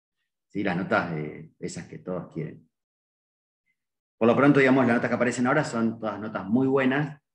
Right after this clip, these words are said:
pero que son, digamos, reflejan más el proceso que se dio hasta ahora,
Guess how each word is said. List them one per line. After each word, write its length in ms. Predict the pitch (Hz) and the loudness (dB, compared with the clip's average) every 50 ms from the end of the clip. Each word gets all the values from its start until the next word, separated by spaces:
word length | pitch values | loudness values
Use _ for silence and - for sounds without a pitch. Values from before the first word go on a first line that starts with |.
| _ _ _ _ _ _ _ _ _ _ _ _ _ _ | _ _ _ _ _ _ _ _ _ _ _ _ _ _
pero 180 | - 120 117 98 | -2 -2 0 0
que 100 | 113 110 | -2 -4
son, 240 | 113 123 127 135 | -2 -2 -2 0
digamos, 280 | 123 120 117 120 120 110 | 0 0 2 0 0 -2
reflejan 400 | 104 101 - 117 120 117 120 113 | -2 -4 -4 -4 -4 -2 -2 0
más 220 | 113 117 117 - | 0 -2 -2 -4
el 80 | 113 107 | -8 -8
proceso 300 | 98 95 95 95 107 104 | -8 -10 -10 -10 -8 -8
que 100 | 98 90 | -8 -8
se 120 | - - | -8 -6
dio 140 | 92 95 101 | -6 -6 -6
hasta 180 | 95 95 - 85 | -6 -6 -8 -6
ahora, 260 | 80 80 78 - - | -6 -6 -8 -10 -16